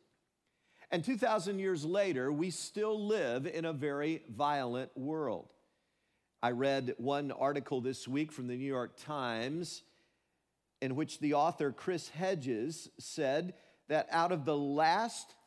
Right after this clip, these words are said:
thirty-four hundred years of history,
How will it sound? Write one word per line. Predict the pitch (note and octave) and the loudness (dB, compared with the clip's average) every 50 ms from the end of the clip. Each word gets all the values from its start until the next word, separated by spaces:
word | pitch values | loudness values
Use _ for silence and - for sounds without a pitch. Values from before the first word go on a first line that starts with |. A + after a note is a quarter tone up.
| _ - | _ -2
thirty-four | G#3 G#3+ A3 A#3 A#3+ G3+ - A3+ A3 A3 G#3+ F#3 | 0 0 2 2 0 0 0 0 0 0 0 0
hundred | E3+ G3 G3 G3 G3 G3 G3 E3 | 0 -2 -2 -2 -2 -2 -2 -2
years | E3+ E3 C#3+ A#2+ G#2 G2+ A#2 C3 D3 C#3+ C3 D#3+ - | 0 0 0 0 0 0 -2 -2 -4 -4 -6 -8 -4
of | C3+ C#3 C#3 C#3 C#3+ C3+ B2+ C3 - _ _ _ _ _ _ _ _ _ _ | -2 -2 0 0 -2 -4 -6 -10 -14 _ _ _ _ _ _ _ _ _ _
history, | - G#3 F3+ - - - - G2+ E2+ D2+ D2+ | -2 -2 -2 -2 -6 -12 -12 -10 -10 -10 -12